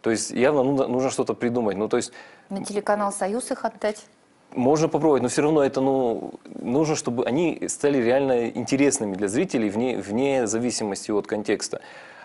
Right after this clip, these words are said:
Speaker 1: Э, и пока, ну, мы, ну, вот в процессе, как бы, пока не буду раскрывать, есть кое-какие идеи. В общем, э, м, имейте в виду, вот где-нибудь там накануне первого июня, наверное, будет передача на эту тему, я так думаю.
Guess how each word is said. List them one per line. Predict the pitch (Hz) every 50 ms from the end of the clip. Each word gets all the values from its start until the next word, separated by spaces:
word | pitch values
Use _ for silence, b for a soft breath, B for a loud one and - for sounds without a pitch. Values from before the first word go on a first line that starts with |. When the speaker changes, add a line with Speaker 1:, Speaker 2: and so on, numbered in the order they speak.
| B B -
Speaker 1:
Э, | - - 98 98 101 101 101 98 - - - -
и | - - 107 120 131 151
пока, | - - - - - - 127 127 135 131 131 123 110 95 - - - _ _ -
ну, | - 117 131 127 - - - - - - - - -
мы, | - 120 131 143 139 139 135 127 113 - - - - - - - - - - - - - - -
ну, | - - - 110 127 143
вот | 139 131 127 117 131 131 131 - -
в | 117 104 101 - -
процессе, | - 131 123 - - 131 117 - -
как | 98 - 95
бы, | 95 98
пока | - 117 - - 117
не | 117 123
буду | 120 110 110 113
раскрывать, | 110 107 104 - - 123 127 156 120 113
есть | 123 120 107 -
кое-какие | - 110 98 110 101 - - 110 110
идеи. | 107 123 151 151 131 104 - - - B B B B B B B
В | -
общем, | 101 - - - 107 104 98 98
э, | 98 98 95 95 95 - - - - - - - - - - - - - - - - - - _ - - - - - - - - -
м, | - 95 98 95 95 92 92 - -
имейте | - 117 120 113 95 - 101
в | 92
виду, | 98 101 135 147 143
вот | 123 104 101 - -
где-нибудь | - 104 95 107 104 101 104
там | - 92 90 92 - B B B B B B B B -
накануне | 101 104 104 - 123 127 131 120 110
первого | - - 123 107 101 98 98 98
июня, | 98 120 135 120 104
наверное, | 95 95 92 110 104 104 95
будет | 90 101 101 101 95 -
передача | - 98 - 95 92 104 - - -
на | 98 95
эту | 95 - -
тему, | - - 92 92 98 -
я | - 92
так | - - -
думаю. | - - - -